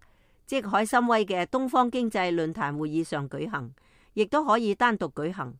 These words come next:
俄羅斯同南方嘅南韓亦都加強互動。金永南離開幾日後，南韓總統文在寅訪問莫斯科會晤普京。呢個係多年嚟南韓元首對俄羅斯嘅第一次國事訪問。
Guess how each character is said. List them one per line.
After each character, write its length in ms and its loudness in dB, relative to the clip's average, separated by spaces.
俄 140 0
羅 140 2
斯 180 0
同 180 0
南 200 2
方 300 2
嘅 240 2
南 260 0
韓 320 -2
亦 120 -2
都 260 0
加 240 4
強 240 -4
互 160 -4
動。 260 -6
金 100 0
永 220 2
南 200 2
離 160 -4
開 200 2
幾 200 -2
日 180 -4
後， 240 -8
南 200 4
韓 160 0
總 200 0
統 200 0
文 200 0
在 160 0
寅 260 -2
訪 180 2
問 160 0
莫 200 0
斯 200 -4
科 240 2
會 220 0
晤 240 -2
普 260 -4
京。 300 -6
呢 160 0
個 160 6
係 160 2
多 180 4
年 160 2
嚟 320 0
南 240 2
韓 160 0
元 160 0
首 280 2
對 260 2
俄 220 0
羅 120 2
斯 180 -4
嘅 220 -2
第 220 -2
一 80 0
次 220 -2
國 180 -2
事 180 -8
訪 240 -10
問。 220 -6